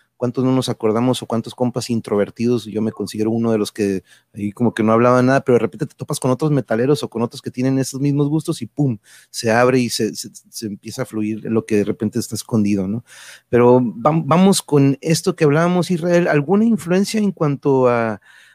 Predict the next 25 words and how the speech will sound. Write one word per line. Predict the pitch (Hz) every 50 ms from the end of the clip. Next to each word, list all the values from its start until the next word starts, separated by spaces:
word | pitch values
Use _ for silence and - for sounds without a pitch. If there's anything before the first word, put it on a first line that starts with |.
| _
a | _ 120 120 120 117 117 117 117
la | 117 117 117
guitarra? | 113 107 107 107 - 147 147 - -
Porque... | 135 147 117 - 135 131 123 - _ _ _
Eh, | - 123 - - -
eh, | 95 - _ _ _ _ _ -
sé | - 165 156
que | 160 185
ahorita | 170 139 139 131 - 175
nos | 160 147
platicabas | - 143 - 127 - - 139 147 151 -
sobre | - 139 131
los | 131 123
primeros | - - 120 127 139 165 160 -
contactos | - 131 - 147 135 - 156 -
con | 170 156
el | 156
metal, | 160 156 185 185 180 -
pero | - 170 160 156 147 139 - - - - - _ _
eventualmente, | - 143 143 143 139 - 160 165 170 170 165 165 165 165 151 -
al | - 139 127 131
igual, | 127 123 139 147 156 151 131 - -
yo | 120 131 143 147
de | 156
repente | 143 135 - - 131 131 165 151 123